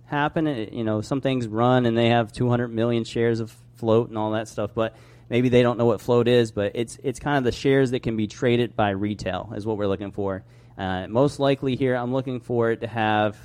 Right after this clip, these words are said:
um, somewhere around, you know, ten, twenty million, I'd say twenty million or less. I think that's kind of a key area, especially for momentum. That means, uh, you need less people, like, less buyers to really move it as far as you, you know, as far as it can go.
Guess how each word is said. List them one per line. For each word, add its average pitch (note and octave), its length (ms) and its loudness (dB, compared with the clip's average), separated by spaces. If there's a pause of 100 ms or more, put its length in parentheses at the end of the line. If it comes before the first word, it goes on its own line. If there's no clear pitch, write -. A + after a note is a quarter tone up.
(540)
um, G2 380 -2
somewhere C3+ 280 0
around, A#2+ 460 2
you A2+ 80 -4
know, G2 200 0
ten, A#2 440 2
twenty A2 320 0
million, A2 380 0
I'd C3+ 240 0
say C#3 140 0
twenty B2+ 300 -2
million A2 340 0
or F2 200 -8
less. F2 640 -6
I A2 100 -2
think A#2+ 220 -4
that's G#2+ 200 0
kind G#2 200 -2
of F2 80 -2
a F2+ 40 -4
key G2 340 -6
area, F2 440 -8 (220)
especially B2 420 -2
for G#2+ 140 -6
momentum. G2 460 -4
That B2 100 0
means, C#3 320 -2 (500)
uh, G#2 120 0
you A2+ 240 2
need D3+ 200 2
less C#3+ 540 -4
people, D3 640 -2
like, A#2 180 -2
less C#3+ 280 -4
buyers C#3 560 4
to C3+ 120 -4
really B2 180 2
move B2+ 240 2
it - 220 -2
as A2 140 -4
far C3 280 2
as B2 220 2
you, A2 300 0
you A#2 100 -4
know, G2+ 120 0
as A2 260 -4
far C3 180 2
as A#2 100 2
it A2 60 -4
can G2+ 180 -6
go. B2+ 360 4